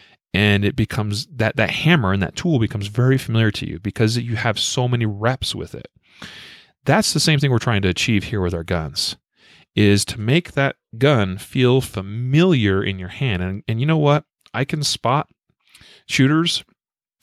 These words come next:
where their guns are not familiar to them because it just, it's just apparent because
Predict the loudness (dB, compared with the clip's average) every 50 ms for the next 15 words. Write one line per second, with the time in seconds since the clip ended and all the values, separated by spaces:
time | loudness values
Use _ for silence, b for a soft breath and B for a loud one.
0 | -20 _ -6 0 2 4 4 4 4 4 4 2 2 2 2 0 0 0 0 2
1 | 2 2 2 0 -4 -4 -2 0 2 2 2 2 2 2 2 4 2 2 0 -4
2 | B B B B B B B B B -2 0 0 0 0 0 2 2 4 4 4
3 | 2 2 2 0 0 -2 -2 0 0 0 0 0 -2 -2 -2 -4 -6 -6 -8 -6
4 | -6 -6 -6 -6 -6 -6 -6 -4 -2 0 2 2 2 0 -2 -6 _ -8 -8 -4
5 | -2 0 0 0 0 -2